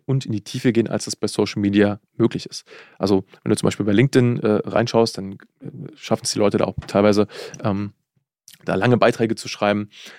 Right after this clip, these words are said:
ähm, äh, viele wichtige Punkte auch reinzupacken in einen Beitrag, aber du wirst halt nie diese Tiefe haben, wie wenn du wirklich mal zwanzig, dreißig Minuten am Stück, wenn du das möchtest, über ein Thema sprichst. Und da ist halt auch ein Podcast für prädestiniert,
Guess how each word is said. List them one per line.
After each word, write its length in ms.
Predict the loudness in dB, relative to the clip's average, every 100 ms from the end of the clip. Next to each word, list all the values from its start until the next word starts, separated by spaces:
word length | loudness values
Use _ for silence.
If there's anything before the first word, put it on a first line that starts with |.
| _ _
ähm, 320 | -6 -6 -6
äh, 180 | -6 -8 -10 -12 -14
viele 520 | 0 4 4 4 2 _
wichtige 460 | -10 -4 -4 0 0
Punkte 260 | 2 4 4
auch 100 | 2
reinzupacken 440 | -4 -6 -6 -4
in 40 | 0
einen 160 | 2
Beitrag, 360 | 2 2 0 -2 -10 -8
aber 120 | 0
du 80 | 2
wirst 160 | 2 0
halt 120 | 0
nie 160 | 2
diese 200 | 4 2
Tiefe 340 | 2 -2 0 0
haben, 260 | 0 -2
wie 100 | 0
wenn 80 | 2
du 80 | 2
wirklich 200 | 2 -2
mal 80 | -6
zwanzig, 420 | 0 0 0 -6
dreißig 340 | -2 0 -2
Minuten 240 | -8 -10 -10
am 80 | -6
Stück, 280 | -2 -2 -4 -20 -20 _ -20 _
wenn 120 | -4
du 40 |
das 120 | -4 0
möchtest, 380 | -2 0 -6
über 180 | -6 -6
ein 180 | -4 -4
Thema 240 | -2 -4
sprichst. 480 | -4 -8 -8 -8 -10 -20 -20 _
Und 200 | -12 -4
da 120 | 0
ist 100 | 0
halt 100 | 0
auch 100 | -4
ein 80 | -4
Podcast 380 | -6 -6 -6 -6
für 80 | -8
prädestiniert, 640 | -4 -4 -4 -2 2 2